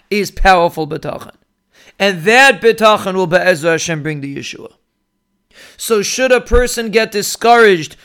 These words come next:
when he sees that his bitachon is not working, chas v'shalom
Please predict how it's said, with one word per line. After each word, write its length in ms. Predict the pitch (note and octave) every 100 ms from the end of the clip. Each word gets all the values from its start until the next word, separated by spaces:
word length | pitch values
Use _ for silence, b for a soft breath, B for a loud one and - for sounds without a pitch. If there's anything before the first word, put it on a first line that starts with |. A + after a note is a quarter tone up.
| b
when 160 | G3 F#3+
he 100 | F#3
sees 360 | - A3+ A3
that 100 | F3+
his 120 | F#3+
bitachon 440 | D#3+ F#3 G3+ G3+ G3+
is 120 | F#3+
not 220 | F3+ F3+
working, 600 | F#3+ A3 G#3 G#3 G#3 G3+ G3+ b - -
chas 320 | G3 G3+ -
v'shalom 540 | F3+ - D3+ C#3+ -